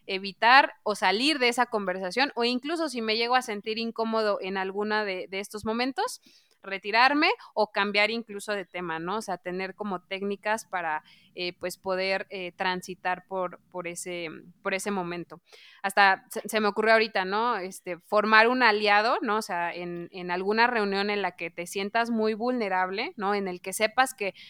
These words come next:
van a hacer un comentario acerca de tu cuerpo, tal vez tener un aliado que, eh, en el momento en el que se haga ese tipo de, de conversaciones, como que te ayude a salir de ahí, ¿no? Que te ayude y te rescate de, de esa situación para,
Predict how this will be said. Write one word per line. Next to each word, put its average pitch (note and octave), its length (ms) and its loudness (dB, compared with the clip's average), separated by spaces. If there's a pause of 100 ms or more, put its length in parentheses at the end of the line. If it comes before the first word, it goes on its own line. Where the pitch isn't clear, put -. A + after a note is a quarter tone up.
(180)
van A#3 280 10
a - 20 6
hacer A#3+ 280 2
un B3 120 0
comentario G3 500 0
acerca G3+ 320 -6
de G3+ 80 -2
tu F3+ 140 -16
cuerpo, A3 400 -4
tal G#3+ 220 -2
vez G#3+ 280 -4 (260)
tener A3 300 4
un B3 140 4
aliado A#3 680 6
que, F#3 460 -2
eh, F3+ 400 -8
en F#3+ 120 -6
el G3 120 -4
momento G#3+ 360 -4
en B3 100 -2
el G#3+ 160 -2
que F#3 120 -6
se F3+ 240 -4
haga G3+ 220 2
ese G#3+ 180 -8
tipo G#3 320 -10
de, F#3+ 320 -6
de F3+ 140 -14
conversaciones, F#3+ 960 -8 (840)
como G#3 240 0
que G#3 100 0
te G#3+ 100 -2
ayude C#4 360 6
a - 80 8
salir A#3 400 2
de A3+ 80 6
ahí, A3 340 4
¿no? B3 240 2
Que C4+ 140 -2
te - 80 2
ayude C#4 400 6
y - 60 0
te A3+ 140 2
rescate A3 600 -2
de, G3 240 -4
de G3 160 -4
esa A3 220 -4
situación - 560 -2 (100)
para, F3+ 400 0